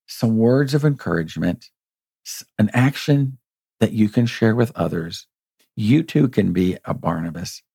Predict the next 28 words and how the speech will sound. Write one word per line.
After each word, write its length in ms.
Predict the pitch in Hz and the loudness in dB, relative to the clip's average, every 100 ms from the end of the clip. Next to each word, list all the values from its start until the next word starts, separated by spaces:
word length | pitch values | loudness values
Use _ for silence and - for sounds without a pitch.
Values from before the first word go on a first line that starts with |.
| _ _ _ _ _ - | _ _ _ _ _ -8
to 80 | 92 | -6
help 420 | - 135 156 - _ _ _ _ _ | 0 2 0 -4 _ _ _ _ _
and 100 | - | -16
to 100 | - | -16
teach 560 | - - 120 - - _ _ _ _ | -2 2 2 0 -12 _ _ _ _
and 120 | - - | -4 -4
to 80 | |
disciple 800 | - - - 101 85 - 78 - _ | -2 -4 -2 0 0 -2 -10 -10 _
someone 360 | - - 82 87 | -8 -2 0 0
else 320 | 87 82 - _ _ _ 82 | 0 -4 -10 _ _ _ -4
along 320 | 80 80 76 | -2 -2 -4
life's 320 | 76 76 - | -6 -10 -12
way. 320 | 76 67 73 _ _ _ _ - - - - - - _ | -12 -12 -12 _ _ _ _ -20 -20 -20 -20 -20 -20 _
It's 200 | 147 139 | -4 -4
fall. 500 | - - 95 92 90 | -4 -2 2 2 0
What 180 | 113 127 | 0 2
a 60 | 131 | 2
wonderful 440 | 120 156 180 151 | 2 2 2 2
way 220 | 113 107 | 2 2
to 120 | 95 - | 0 0
end 180 | 120 | 2
our 120 | 120 101 | 2 2
podcast 720 | - 98 92 - 90 90 - | -2 0 0 0 -2 -2 -4
with 100 | 92 | -4
a 60 | |
beautiful 380 | 85 117 156 131 | 0 0 2 -2
song 400 | 107 104 92 95 | -2 0 0 -2
called 380 | 90 92 85 85 | 0 2 2 -2